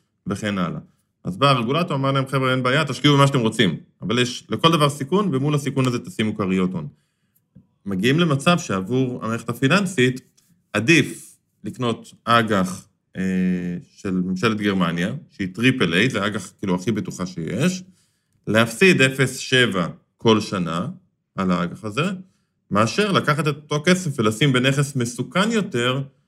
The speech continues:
אבל גם לרתק הון מול הסיכון הזה, כי ההון הזה מן הסתם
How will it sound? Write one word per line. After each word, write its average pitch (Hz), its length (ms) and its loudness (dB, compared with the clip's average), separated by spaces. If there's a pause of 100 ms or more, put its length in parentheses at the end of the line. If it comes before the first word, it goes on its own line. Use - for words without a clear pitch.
(420)
אבל 110 140 4
גם 117 180 2
לרתק 117 400 4 (100)
הון 131 420 4 (100)
מול 113 160 2
הסיכון 113 380 -2
הזה, 139 220 2
כי 131 180 0
ההון 117 460 2
הזה 131 140 2
מן 120 160 -2
הסתם 113 400 2